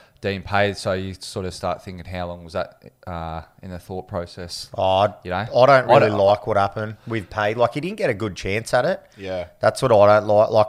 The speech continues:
Speaker 2: I'm heaps happy that they've got Barrett to come in because I think Barrett will probably, like Sammy said, you know, you know, bring a bit more to the attack and that kind of thing. Like, but in saying that, Dean Pay didn't really have the players there
Speaker 1: No.
Speaker 2: to,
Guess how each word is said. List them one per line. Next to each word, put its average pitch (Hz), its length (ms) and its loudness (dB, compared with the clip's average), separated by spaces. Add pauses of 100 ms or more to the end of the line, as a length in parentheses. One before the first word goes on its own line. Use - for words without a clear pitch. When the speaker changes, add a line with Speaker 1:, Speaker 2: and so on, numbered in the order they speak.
Speaker 2:
I'm 120 140 4
heaps 135 280 -2
happy 110 280 -2
that 104 140 -4
they've 101 200 0
got 87 200 -2
Barrett 92 300 0
to 98 60 -18
come 95 280 -8
in 95 280 -6 (240)
because 98 260 -6
I 95 60 0
think 131 260 -8
Barrett 95 280 2
will 90 60 -8
probably, 95 500 -6
like 92 280 -4
Sammy 98 280 -6
said, 92 340 -8 (140)
you 101 120 -10
know, 85 300 -6 (640)
you 104 120 -6
know, 92 160 0
bring 104 260 -6
a 101 60 -6
bit 95 220 -10
more 98 180 -4
to - 140 -12
the 92 120 -6
attack 92 460 -4
and 92 140 -8
that 92 120 -6
kind 104 200 -8
of 92 60 -16
thing. 104 120 -10
Like, 98 260 -6
but 104 220 0
in 101 160 -12
saying 101 300 -4
that, 90 220 -6
Dean 95 220 -6
Pay 95 220 -4
didn't 92 200 -12
really 92 240 -6
have 87 340 -6
the 90 80 -10
players 90 480 -4
there 90 160 -4
Speaker 1:
No. 92 80 -4
Speaker 2:
to, 87 280 -6